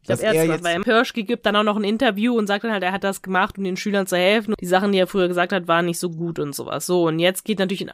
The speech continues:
Speaker 1: Anruf bei Sauerlich rein. Und jetzt erfährt Sauerlich, dass in seinem Namen pa-, diese Paletten mit Schokolade an ein Kinderheim, ein Kinderkrankenhaus und noch andere Einrichtungen für Kinder gespendet worden sind. Und das hat Sauerlich natürlich nicht gemacht, aber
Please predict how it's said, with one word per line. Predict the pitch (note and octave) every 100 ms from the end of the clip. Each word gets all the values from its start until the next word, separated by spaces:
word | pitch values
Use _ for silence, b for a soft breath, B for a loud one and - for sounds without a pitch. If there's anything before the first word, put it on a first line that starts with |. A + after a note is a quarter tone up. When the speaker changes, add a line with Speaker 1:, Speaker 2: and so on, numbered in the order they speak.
| -
Speaker 1:
Anruf | G3 A3+ G3+
bei | G3+ F3+
Sauerlich | G3 A3+ A#3 A3+
rein. | G#3+ A3 C4+ C#4 B B
Und | - G3
jetzt | F#3+
erfährt | G3+ G3 F3+
Sauerlich, | F#3 G3 G#3+ A#3+
dass | G#3 F#3+
in | F#3+
seinem | F#3 F3+ G3+ G#3
Namen | G3+ E3 E3+ G3 A#3+ F4 - _ _ _
pa-, | -
diese | F#3+ G3+ G#3
Paletten | A3+ G3+ G3
mit | A#3 -
Schokolade | A3+ G#3+ G3+ F3 F3 G3 E4 b b b b b
an | G3 G3
ein | G3
Kinderheim, | D#4+ D4+ B3+ B3 A#3 A3+ A3+
ein | F#3+
Kinderkrankenhaus | F#3+ A#3+ A3 - A3 G#3+ G3+ G3+ G3
und | F3+
noch | F3+
andere | G#3 A#3 G3+
Einrichtungen | D#3+ F#3+ F3+ - F3+ F3 E3+
für | F#3
Kinder | E3+ G3 F#3 G3+ b b b b
gespendet | A#3+ - F4+ E4 F#3+
worden | E3 D#3 D3+
sind. | D3 E3 -
Und | F#3
das | F#3+ A3+
hat | G3+
Sauerlich | G#3+ G#3+ G#3
natürlich | G#3 G#3+ G#3
nicht | G#3+
gemacht, | - A#3 B3 - -
aber | F#3 F3+ F3